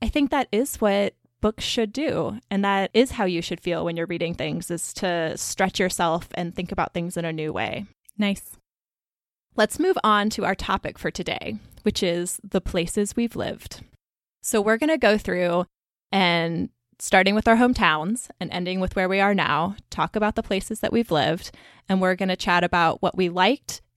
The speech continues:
Speaker 1: and didn't like, and then what we miss and what we don't miss. So let's start with our hometowns. Why don't you tell us about growing up in Garland, Texas?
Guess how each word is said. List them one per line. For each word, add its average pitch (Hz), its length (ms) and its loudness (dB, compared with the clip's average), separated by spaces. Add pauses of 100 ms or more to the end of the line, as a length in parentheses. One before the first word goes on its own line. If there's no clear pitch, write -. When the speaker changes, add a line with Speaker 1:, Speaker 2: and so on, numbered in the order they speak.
(120)
Speaker 1:
and 233 120 6
didn't 196 240 2
like, - 440 -4 (440)
and 190 140 2
then 175 260 2
what 175 220 0
we 180 100 4
miss 175 380 0
and 180 100 0
what 165 140 2
we 170 80 0
don't - 240 -4
miss. - 340 -8 (1800)
So 208 200 -2
let's 208 240 -2
start 339 220 2
with 311 120 -2
our 240 100 2
hometowns. 180 960 -4 (640)
Why 190 100 2
don't 233 220 0
you 294 60 -2
tell 196 220 -2
us 170 180 -4
about 170 240 -2
growing 190 340 2
up 170 200 -2
in 175 140 -2
Garland, 175 460 0
Texas? - 560 -10